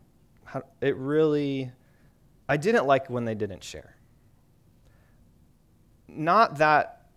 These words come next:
like, if Wilder was playing with something, that he had to give it to Riot. But if Riot asked, you know, asked him for it, and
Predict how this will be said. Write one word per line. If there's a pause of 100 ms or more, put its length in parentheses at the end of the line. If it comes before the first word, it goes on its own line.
(500)
like, (1400)
if
Wilder
was
playing
with
something, (320)
that
he
had
to
give
it
to (380)
Riot. (1160)
But
if (360)
Riot
asked, (540)
you
know, (100)
asked
him
for
it, (1200)
and